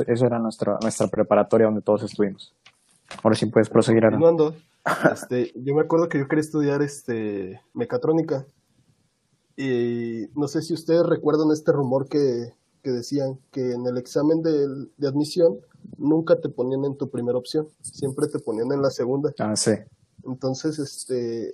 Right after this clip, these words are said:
Speaker 2: yo me acuerdo que, que varios de, lo-, de los de la secundaria, pues, sí, querían entrar a programación, o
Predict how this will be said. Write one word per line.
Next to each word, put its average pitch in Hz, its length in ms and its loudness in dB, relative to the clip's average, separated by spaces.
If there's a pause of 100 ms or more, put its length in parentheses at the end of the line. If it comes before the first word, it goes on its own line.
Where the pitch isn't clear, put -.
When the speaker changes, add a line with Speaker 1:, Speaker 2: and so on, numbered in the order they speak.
(120)
Speaker 2:
yo 143 140 -6
me 147 80 -2
acuerdo 160 380 0 (100)
que, 113 380 -4 (1000)
que 123 140 -4
varios 135 420 0
de, 113 340 -4
lo-, 113 200 -10
de 123 180 -6
los 117 140 -8
de 123 80 -4
la 123 80 0
secundaria, 151 600 0 (640)
pues, 143 160 -2
sí, - 220 -6
querían 135 300 2
entrar 127 320 0
a 120 120 -2
programación, 123 600 -2 (260)
o 110 320 -8